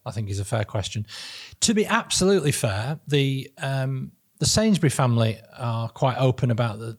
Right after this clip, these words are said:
the fact that they fund a lot of these centre-left think tanks in particular. And many of the progressive ones make an absolute virtue about, of the fact of who they're funded by, and they publish their accounts, they publish who,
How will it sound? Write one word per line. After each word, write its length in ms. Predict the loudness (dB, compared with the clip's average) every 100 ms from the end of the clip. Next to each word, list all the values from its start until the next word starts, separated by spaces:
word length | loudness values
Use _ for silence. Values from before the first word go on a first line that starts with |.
| -8
the 100 | -6
fact 240 | -4 -4 -6
that 120 | -4
they 100 | -4
fund 320 | -2 -2 -2
a 60 | -2
lot 140 | -4
of 120 | -2
these 280 | -2 -2 -2
centre-left 800 | -2 2 2 4 2 2 -2 -14 _ _
think 240 | 0 0 4
tanks 320 | 4 4 4
in 100 | 4
particular. 520 | 4 2 2 4 2 0 -10 -14 -14 -16 -6
And 580 | 0 4 4 4 2 -2 _ _ _ -18 -2
many 320 | 4 6 6
of 140 | 4 4
the 320 | 2 2 -4 -18 -4
progressive 520 | 2 4 4 4 2
ones 260 | 4 2 4
make 240 | 2 2 2
an 60 |
absolute 420 | 2 0 0 2
virtue 420 | 4 2 2 0 0
about, 320 | 0 -2 -4
of 200 | -4 -2
the 60 |
fact 380 | -2 -2 -2 -2
of 220 | -2 -4 -4
who 160 | 2 4
they're 160 | 4 2
funded 380 | 2 0 0 0
by, 320 | 2 2 2 -2 -2
and 80 | 0
they 60 |
publish 360 | 2 4 4 4
their 140 | 4
accounts, 540 | 4 4 4 6 2 -2
they 80 | -2
publish 360 | 0 2 2
who, 300 | 4 6 4